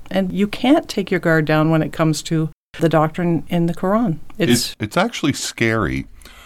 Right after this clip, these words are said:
Speaker 2: how ignorant the average person is about most things, actually. I mean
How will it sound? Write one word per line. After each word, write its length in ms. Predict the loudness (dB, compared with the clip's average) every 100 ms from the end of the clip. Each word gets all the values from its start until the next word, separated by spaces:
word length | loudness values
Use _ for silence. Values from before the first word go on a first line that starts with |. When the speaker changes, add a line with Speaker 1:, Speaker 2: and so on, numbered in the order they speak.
| -20 -4
Speaker 2:
how 240 | 0 2
ignorant 420 | 0 0 -2 -2
the 140 | -4 -2
average 480 | -2 -2 -4 -8 -8
person 420 | -8 -8 -8 -6
is 380 | -6 -8 -14 -12 -8
about 500 | -2 2 2 0 -4 _ _ _ _
most 340 | 0 0 0 -4
things, 360 | -6 -6 -8 -4
actually. 560 | -4 -4 -10 -10 -8
I 120 | -2
mean 200 | 0 0